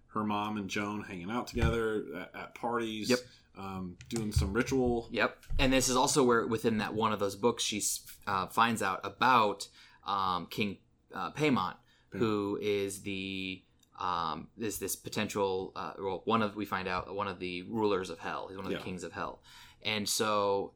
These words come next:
Speaker 2: underneath that, you find out that in order to summon Paimon, you have to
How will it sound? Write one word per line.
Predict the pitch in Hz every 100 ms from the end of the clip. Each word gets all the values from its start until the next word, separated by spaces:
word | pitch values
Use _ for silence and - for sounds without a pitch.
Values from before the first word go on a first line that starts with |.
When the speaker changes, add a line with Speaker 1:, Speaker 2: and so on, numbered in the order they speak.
| -
Speaker 2:
underneath | 123 117 104 120 160 -
that, | 113 104 92
you | 101
find | 101 98 95
out | 95 92
that | 95 90
in | 101
order | 117 120
to | - 92
summon | - 190 202 120 101
Paimon, | 92 107 98 95 95 - - - -
you | 107 101
have | 101 101 -
to | - 101 98